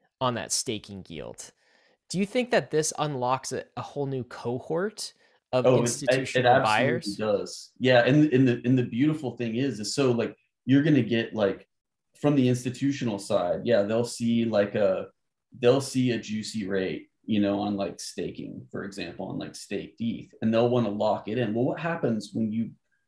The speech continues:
Speaker 2: when you, 'cause like I said, you're buying, right? So they see a juicy rate they wanna lock in. Well, the more they buy, the higher the actual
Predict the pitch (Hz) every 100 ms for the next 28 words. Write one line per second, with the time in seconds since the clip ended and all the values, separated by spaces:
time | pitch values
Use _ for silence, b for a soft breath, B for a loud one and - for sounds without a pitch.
0 | - 117 113 110 110 - 131 120 - 123
1 | 120 120 120 - 156 117 101 117 131 117
2 | - - 95 98 120 - _ _ _ _
3 | - 127 117 110 107 127 135 170 139 113
4 | 127 131 127 113 127 123 - 110 107 113
5 | 104 107 110 - 143 135 98 104 113 113
6 | 139 151 143 123 127 180 120 107 123 -
7 | _ _ 156 151 175 170 143 143 143 139
8 | 131 117